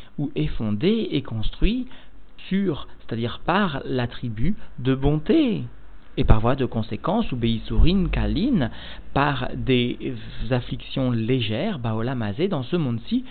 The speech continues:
Nitzol, Medinim, Kashim, Shel Olam Haba, eh bien, l'homme, l'âme de l'homme, peut être préservée de jugements difficiles, mot à mot durs, dans le monde futur.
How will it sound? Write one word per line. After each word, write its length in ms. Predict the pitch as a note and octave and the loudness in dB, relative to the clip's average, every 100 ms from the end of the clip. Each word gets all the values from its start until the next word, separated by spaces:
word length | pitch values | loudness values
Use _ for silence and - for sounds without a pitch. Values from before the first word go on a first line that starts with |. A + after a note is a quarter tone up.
| - - | -8 -2
Nitzol, 460 | C#3 A#2+ - E3+ | -2 -2 -2 0
Medinim, 640 | E3+ B2 G#2+ A2+ A#2 F3 G3 - | 0 -2 -2 -2 0 2 0 -2
Kashim, 520 | A2+ G#2+ - F#3+ G3+ | -6 -4 -6 -2 -2
Shel 200 | - B2 | -2 -4
Olam 300 | A#2 C3+ D3+ | -2 -2 -4
Haba, 340 | B2 F#3 B3+ - - - - | -2 -2 -2 -6 -10 -8 -2
eh 120 | A#2+ | 0
bien, 280 | A2+ C3+ G3+ - - | 2 0 -2 -8 -2
l'homme, 460 | A#2+ A2+ C3+ G#3+ D#3+ - - | 0 2 4 4 2 -4 -2
l'âme 520 | A#2+ A#2 D3 G#3 F3 | 0 2 2 2 2
de 100 | C#3 | 2
l'homme, 400 | C3 D#3 B3 G#3 - - | 2 2 2 0 -4 -2
peut 100 | - | 0
être 200 | B2+ B2 | 0 -4
préservée 920 | - - D#3 B2 B2+ A2+ G#2+ A#2 G3 - - - | 2 2 4 0 0 -2 -2 0 0 -4 -10 -8
de 300 | A#2+ A#2+ B2+ | -2 0 0
jugements 640 | C3 A2 B2+ A2+ A2 A2+ F3 | -2 -4 -4 -4 -2 -2 -4
difficiles, 1000 | C3+ B2 C3+ - A2 - C#3 B3 F3+ C3+ | -6 -8 -8 -10 -10 -4 0 2 2 0
mot 120 | B2 A#2+ | -2 0
à 100 | A#2+ | 0
mot 200 | B2 C3+ | 0 -2
durs, 640 | B2 A#2 D3 B3+ G3 A#2 - - - - | -4 -2 0 2 2 0 -4 -12 -12 0
dans 260 | B2+ B2+ - - | 2 2 0 -2
le 160 | A#2 | 0
monde 220 | A2+ C3 | 0 2
futur. 640 | - F3+ - C4 A3+ C#3+ | 4 2 2 0 0 -2